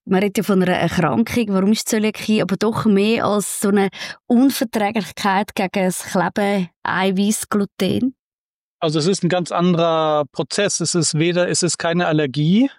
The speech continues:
Speaker 2: es ist eine autoimmune Erkrankung, die ausgelöst wird durch das Gluten. Also es ist nicht eine reine Unverträglichkeit an sich, das ist eine autoimmune Erkrankung des Körpers, die durch diese Eiweißkomponente ausgelöst wird.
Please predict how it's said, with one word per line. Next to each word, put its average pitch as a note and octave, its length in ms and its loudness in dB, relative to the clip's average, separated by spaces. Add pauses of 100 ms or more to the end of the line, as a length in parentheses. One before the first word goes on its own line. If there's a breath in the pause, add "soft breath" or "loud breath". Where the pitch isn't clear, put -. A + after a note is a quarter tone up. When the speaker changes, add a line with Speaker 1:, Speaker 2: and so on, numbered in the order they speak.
Speaker 2:
es - 160 -2
ist F#3 160 0
eine E3+ 120 2
autoimmune F#3 800 2 (260)
Erkrankung, F#3 880 0 (460)
die F#3 160 4
ausgelöst F3 640 0
wird - 420 -2
durch E3+ 160 0
das - 220 -4
Gluten. D#3 440 0
Also C3+ 200 0
es C#3 100 0
ist D3+ 160 -2
nicht F3+ 180 0
eine E3 120 2
reine D#3 420 2 (520 loud breath)
Unverträglichkeit F3 920 0
an D3 100 0
sich, F3+ 260 0
das E3+ 200 -2
ist E3+ 220 -2
eine D#3+ 600 2
autoimmune E3+ 600 2
Erkrankung D#3+ 520 0
des D3 160 0
Körpers, E3 720 -2 (100)
die D#3+ 160 2
durch D#3 220 -2
diese D3+ 500 2
Eiweißkomponente D#3 800 0
ausgelöst C3 640 -2
wird. - 400 -14